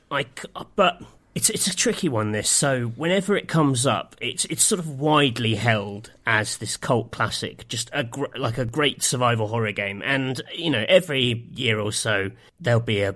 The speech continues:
a, a bout of excitement about this on Twitter, and I kind of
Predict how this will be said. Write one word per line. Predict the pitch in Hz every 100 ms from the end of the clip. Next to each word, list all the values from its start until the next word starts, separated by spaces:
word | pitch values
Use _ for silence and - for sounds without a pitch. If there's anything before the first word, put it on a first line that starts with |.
| -
a, | 110 107 98 -
a | 117
bout | 98 117 104 107 113
of |
excitement | 104 - 107 95 101
about | 104 101
this | 107 -
on |
Twitter, | 107 - 107 - 95
and | 101
I | 107
kind | 107 - - 127 131 123 113
of | 110 107